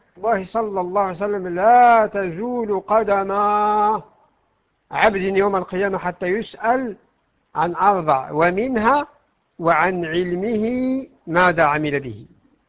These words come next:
وعن علمه ماذا عمل به أو ما عمل، ماذا عمل فيه. وهذا لا يخص العلماء كما قد يفهم بعض الناس، بل كل من علم مسألة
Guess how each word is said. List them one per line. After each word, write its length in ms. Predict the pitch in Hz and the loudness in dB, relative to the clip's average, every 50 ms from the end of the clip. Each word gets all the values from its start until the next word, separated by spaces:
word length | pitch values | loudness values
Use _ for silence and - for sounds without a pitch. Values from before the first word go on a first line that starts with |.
| _ _ _ _ _ _ _ _ _ _ _ _ _ _ _ _ _ _ _ _ _ _ _ _ _ _ _ _ _ _ _ _ | _ _ _ _ _ _ _ _ _ _ _ _ _ _ _ _ _ _ _ _ _ _ _ _ _ _ _ _ _ _ _ _
وعن 360 | 143 143 135 135 143 147 147 | -10 -6 -4 -4 -4 -4 -4
علمه 760 | 143 151 160 165 170 196 208 208 202 220 240 262 277 269 202 - | -4 -4 -4 -4 -2 -2 0 0 0 0 0 0 -2 -6 -8 -6
ماذا 400 | 160 156 156 160 151 156 151 143 | -4 -2 -2 -2 0 0 -2 -2
عمل 520 | 135 156 170 165 160 151 160 175 - - - _ _ _ _ _ _ - | -2 -2 -4 -4 -2 0 2 2 2 0 -2 _ _ _ _ _ _ -20
به 360 | 147 147 147 131 139 160 170 | -14 -12 -10 -8 -6 -6 -4
أو 100 | 165 151 | -4 -4
ما 120 | 147 160 151 | -2 -2 -2
عمل، 380 | 143 151 151 151 143 143 139 - - - | -2 -4 -4 -4 -6 -6 -8 -10 -12 -10
ماذا 260 | 151 147 156 151 151 | -6 -6 -4 -4 -4
عمل 300 | 135 139 139 147 139 143 | -6 -6 -6 -8 -10 -10
فيه. 480 | 143 - 160 147 139 117 104 110 _ _ _ _ _ _ _ _ _ _ _ _ _ _ _ _ _ _ _ _ _ _ _ _ _ _ _ _ _ _ | -10 -10 -12 -10 -10 -12 -14 -18 _ _ _ _ _ _ _ _ _ _ _ _ _ _ _ _ _ _ _ _ _ _ _ _ _ _ _ _ _ _
وهذا 400 | - 180 175 196 247 294 285 254 | -4 -2 2 2 2 2 2 2
لا 140 | 247 262 294 | 2 4 4
يخص 460 | 311 302 254 - - 277 247 - - | 6 6 4 4 2 -2 -4 -4 -4
العلماء 560 | 233 214 196 208 208 202 208 220 226 220 185 165 | -4 0 2 2 2 2 2 0 0 0 -2 -4
كما 240 | - 196 196 196 | -4 -4 -2 -2
قد 160 | 190 - 196 196 | 0 -2 0 0
يفهم 280 | 226 208 180 180 185 | 0 -2 0 -2 0
بعض 180 | 175 165 156 160 | 0 0 0 0
الناس، 480 | 165 165 165 156 151 143 - - _ _ _ _ - _ _ _ _ _ _ _ _ _ _ _ _ _ _ _ _ _ _ _ _ _ _ _ _ _ _ | -2 0 0 0 -2 -2 -6 -16 _ _ _ _ -20 _ _ _ _ _ _ _ _ _ _ _ _ _ _ _ _ _ _ _ _ _ _ _ _ _ _
بل 220 | - 160 175 190 190 | -6 -4 -2 -2 -2
كل 420 | 196 - 294 339 320 302 277 262 | -2 -2 -2 -2 -2 -2 0 2
من 280 | 233 220 220 214 208 202 | 2 2 2 0 0 -2
علم 560 | 180 175 233 277 277 269 254 226 226 220 214 | 0 0 0 0 0 -2 -2 0 0 0 0
مسألة 580 | 214 214 214 - - 262 254 277 254 202 139 | 0 -2 -2 -4 -6 -4 -2 -2 -2 -4 -6